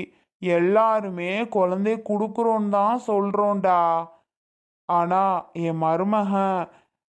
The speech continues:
அதான் என் பொண்ணோட வீட்டுக்காரு கொடுக்கறதுக்கு அவருக்கு விருப்பமே இல்லையா. சரியா? நீ இப்ப வந்து கேக்குறது தப்பு. அவர் வளர்த்துக்கிறதுக்கு அவர் ஆசைப்பட்டுட்டாரு. அவருக்கு, அவரோட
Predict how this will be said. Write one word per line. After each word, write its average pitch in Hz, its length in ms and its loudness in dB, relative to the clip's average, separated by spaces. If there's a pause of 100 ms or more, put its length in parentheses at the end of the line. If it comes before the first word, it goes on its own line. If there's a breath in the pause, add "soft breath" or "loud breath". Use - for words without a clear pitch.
(140)
அதான் 190 400 2
என் 175 180 -6
பொண்ணோட 196 440 0
வீட்டுக்காரு 190 680 0 (260)
கொடுக்கறதுக்கு 196 680 -2
அவருக்கு 185 360 -4
விருப்பமே 185 600 -4 (120)
இல்லையா. 185 520 -2 (640 soft breath)
சரியா? 180 520 0 (720 loud breath)
நீ 185 140 -2 (340)
இப்ப 196 320 -2
வந்து 202 220 0
கேக்குறது 214 680 -2
தப்பு. 196 480 0 (260)
அவர் 175 280 0
வளர்த்துக்கிறதுக்கு 196 760 -2
அவர் 180 320 0
ஆசைப்பட்டுட்டாரு. 170 960 -2 (420 loud breath)
அவருக்கு, 175 560 -2 (260)
அவரோட 185 440 0